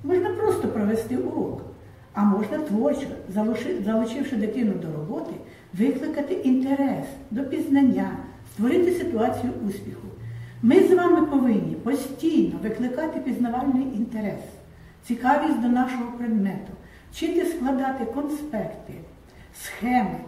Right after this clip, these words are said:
оформляти проекти, реферати, розвивати самостійне, критичне, креативне, логічне, образне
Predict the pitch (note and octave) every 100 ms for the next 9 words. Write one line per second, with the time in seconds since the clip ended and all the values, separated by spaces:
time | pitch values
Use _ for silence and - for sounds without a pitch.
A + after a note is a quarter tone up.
0 | - - - A3 C#4 C#4+ D#4+ D#4+ E4 -
1 | C4+ C#4+ A#3+ F3+ - G3+ G#3 C#4+ E4 D#4+
2 | B3+ - - - - - - A3 C#4 C#4+
3 | F4 F4 D4+ - G#3 - D4 D#4+ E4 -
4 | - A#3+ F3+ E3+ E3+ - B3+ - C#4+ C#4
5 | G#3 - G3+ G#3 A#3+ C#4+ D#4+ - C#4 C#4
6 | G3 F#3 G#3 B3 C4 B3+ C#4 - G#3 G3
7 | - - - D#4 C#4 G#3+ F3+ F#3 F#3+